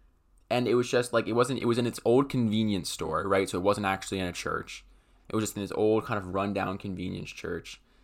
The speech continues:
People would go there, they'd donate, they'd get the sacrament.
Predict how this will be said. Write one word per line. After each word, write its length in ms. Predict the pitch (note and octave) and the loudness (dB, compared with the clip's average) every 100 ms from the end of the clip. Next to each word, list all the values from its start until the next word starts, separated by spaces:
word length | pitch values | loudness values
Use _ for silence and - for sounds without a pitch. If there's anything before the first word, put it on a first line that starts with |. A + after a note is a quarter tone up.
| - - | -16 -6
People 260 | G#2 - | -6 -2
would 140 | G2 F#2 | -4 2
go 200 | G2+ G2 | 4 4
there, 460 | F#2 F2+ F2+ F#2 - _ _ | 4 4 2 0 -8 _ _
they'd 240 | - F#2+ E2+ | -6 -6 0
donate, 520 | G2+ F#2+ F2+ F2+ - | 0 0 -2 -2 -4
they'd 120 | - | -6
get 100 | - | -8
the 80 | A1 | -6
sacrament. 560 | - D#2+ D2 C2+ C#2+ | -6 -6 -8 -10 -12